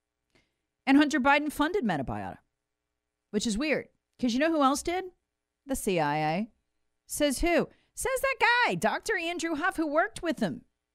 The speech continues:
at the Wuhan lab. Nobody wants to talk to Doctor Huff. Here, I'll let you hear from him, since they're not interested in producing him. Okay, and we are having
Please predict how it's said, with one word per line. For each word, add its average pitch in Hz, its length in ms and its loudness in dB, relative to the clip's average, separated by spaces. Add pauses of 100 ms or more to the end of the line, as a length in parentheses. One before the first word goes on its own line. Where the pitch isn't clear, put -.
(400)
at - 80 -20
the 311 80 -10
Wuhan 277 580 0
lab. 240 480 -2 (220)
Nobody 359 680 -4
wants 311 240 -4
to - 120 -10
talk - 380 -14
to 208 100 -6
Doctor 127 460 -6
Huff. 113 180 -8 (560)
Here, 220 320 0 (420)
I'll 226 180 4
let 196 240 2
you 170 60 -4
hear 147 160 -4
from 131 220 -6
him, 92 180 -14
since - 340 -4
they're 226 160 2
not 180 180 2
interested 233 500 0
in 160 120 -2
producing 220 440 0
him. 156 240 -4 (1900)
Okay, - 440 -12
and 143 180 -6
we 175 220 0
are 156 220 0
having 139 580 -6